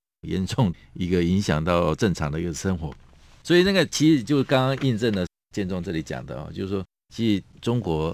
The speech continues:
哈，他们自己内部哈，底下有很多基层的民众对这个自己国产的一个疫苗，其实自信心也不是这么的一个足够啊，所以会有这样。比，即便你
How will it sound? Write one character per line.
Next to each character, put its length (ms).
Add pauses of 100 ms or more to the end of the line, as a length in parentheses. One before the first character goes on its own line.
哈， 280
他 60
们 120
自 120
己 100
内 200
部 200
哈， 220
底 140
下 400 (140)
有 140
很 100
多 340
基 140
层 160
的 80
民 160
众 160 (240)
对 160
这 100
个 200
自 200
己 140
国 240
产 220
的 100
一 20
个 60
疫 140
苗， 160
其 180
实 80 (160)
自 180
信 220
心 180
也 80
不 160
是 120
这 120
么 120
的 100
一 100
个 80
足 260
够 180
啊， 240 (340)
所 160
以 240
会 360
有 160
这 160
样。 120 (340)
比， 80
即 220
便 180
你 240